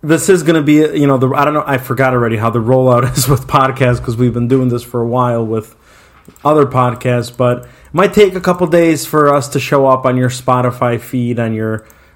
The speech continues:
Apple Podcast feed. Don't worry, we'll keep you posted on Twitter, at Purely Poll Pod on Twitter.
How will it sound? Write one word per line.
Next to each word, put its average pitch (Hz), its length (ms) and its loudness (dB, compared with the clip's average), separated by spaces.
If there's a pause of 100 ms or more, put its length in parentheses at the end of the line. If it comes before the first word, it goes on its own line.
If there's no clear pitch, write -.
(140)
Apple 127 300 -2
Podcast 123 680 -2
feed. 120 380 -2 (540)
Don't 147 220 0
worry, 160 340 2
we'll 120 160 -2
keep 131 240 -8
you 135 60 -4
posted 147 420 0
on 139 140 0
Twitter, 139 400 0
at 143 400 -2
Purely 156 520 2
Poll 143 460 0
Pod 123 640 -2 (640)
on 127 180 0
Twitter. 131 540 0